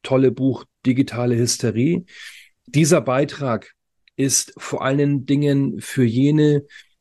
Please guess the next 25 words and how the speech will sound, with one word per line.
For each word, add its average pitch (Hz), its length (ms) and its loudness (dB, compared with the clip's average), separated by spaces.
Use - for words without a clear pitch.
gedacht, - 680 -2
die 131 120 -4
sich 120 200 -4
mit 120 120 -2
der 123 80 0
ganzen 131 320 -2
Thematik 127 840 -2
Umgang 131 640 0
mit 120 400 -2
Medien, 131 680 2
mit 123 160 -2
den 127 360 0
neuen 139 340 2
Medien, 135 500 2
mit 127 140 -4
den 135 240 2
digitalen 131 640 -2
Medien 135 340 0
interessieren, 139 920 0
die 135 140 2
da 131 120 0
ein 123 120 -6
bisschen 127 300 -2
auch, 123 360 -4
äh, - 40 -16